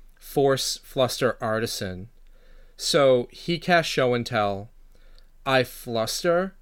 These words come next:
because I want to keep my Artisan in my hand, and then he flusters back, so I have to force his show and tell. And the only blue card that I had left was Artisan, so that was gone. And I ended up countering the show and tell, but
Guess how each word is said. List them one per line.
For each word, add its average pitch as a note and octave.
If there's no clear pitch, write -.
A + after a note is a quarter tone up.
because C#3
I C3+
want A#2+
to A2+
keep B2+
my A#2+
Artisan A2+
in C#3
my D3
hand, E3
and C3+
then C#3
he C#3
flusters C3
back, A#2
so C3
I A2+
have A#2
to B2+
force A#2+
his A2+
show G#2+
and A#2
tell. C#3+
And B2+
the C3
only B2+
blue A#2
card A#2+
that A2
I A2
had A2
left A2+
was G#2
Artisan, A2+
so A#2
that G#2+
was A#2+
gone. G2+
And A2+
I C3+
ended C#3+
up D3+
countering C#3
the B2
show A#2+
and A#2
tell, G2+
but C3